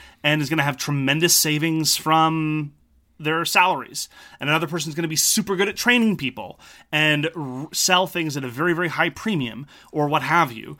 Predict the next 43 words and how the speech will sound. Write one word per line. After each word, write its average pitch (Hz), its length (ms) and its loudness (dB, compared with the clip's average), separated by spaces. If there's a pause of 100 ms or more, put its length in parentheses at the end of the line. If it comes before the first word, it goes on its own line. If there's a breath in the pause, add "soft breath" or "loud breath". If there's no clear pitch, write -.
(160 loud breath)
So 165 140 -2
it's 160 120 -2
not 269 200 2
that 208 200 -6
everyone's 185 400 2
gonna 170 140 0
end 165 80 0
up 143 80 -10
with 139 80 -10
the - 60 -8
same 160 600 2
cluster - 540 0
of 131 100 0
abilities. 147 440 -6
People 135 200 -6
are 127 60 -2
gonna 123 100 -2
specialize 127 480 -4
in 123 40 -6
different 117 240 -10
things, 175 240 -4 (180 loud breath)
but 160 120 -4
you - 60 -14
have - 440 -2
to 139 100 0
know 131 300 6
where 123 240 2
those 120 180 -2
milestones 113 400 -4
are 117 60 -10
coming 156 280 0
from 117 320 -2 (200 loud breath)
or 135 160 0
you're 117 80 -2
gonna 120 140 -2
be 110 100 -2
in 107 80 -4
serious 107 320 -6
trouble. 107 340 -12 (480 loud breath)
It 139 100 4
is 135 120 2
very 156 260 4
novel, 175 480 2